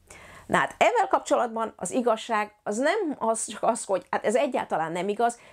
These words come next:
de pont, hogy az ellenkezője lehet igaz. Ugyanis, hogyha túl korán, túl sokáig, túl nagy adagokban kapsz oxitocint, szintetikus oxitocint, akkor a méheden lévő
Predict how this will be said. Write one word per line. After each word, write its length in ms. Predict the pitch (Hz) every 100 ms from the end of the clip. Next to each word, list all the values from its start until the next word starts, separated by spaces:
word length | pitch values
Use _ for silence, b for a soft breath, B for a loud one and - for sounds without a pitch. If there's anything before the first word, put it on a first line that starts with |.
| B
de 120 | 202
pont, 400 | 233 381 466 415
hogy 180 | - 262
az 180 | - 208 -
ellenkezője 1000 | 339 381 320 208 220 277 247 240 220 190
lehet 400 | 240 240 196 -
igaz. 380 | 220 175 - - B B
Ugyanis, 340 | 247 254 254
hogyha 220 | 262 262 254
túl 340 | - 370 427 415
korán, 500 | 226 202 185 175 180 _
túl 260 | 339 330 320
sokáig, 680 | - 214 - 180 147 160 - b b -
túl 260 | 320 381
nagy 220 | 311 220 -
adagokban 920 | 240 254 214 208 190 214 196 185 _ _ -
kapsz 340 | - 269 262 -
oxitocint, 800 | 247 262 - 196 185 - 185 185
szintetikus 720 | - 311 277 220 202 175 -
oxitocint, 680 | 185 - 214 208 - 269 277 B B B B
akkor 260 | 208 233
a 60 | 220
méheden 800 | 240 392 466 330 208 190 190 208
lévő 520 | 254 254 214 202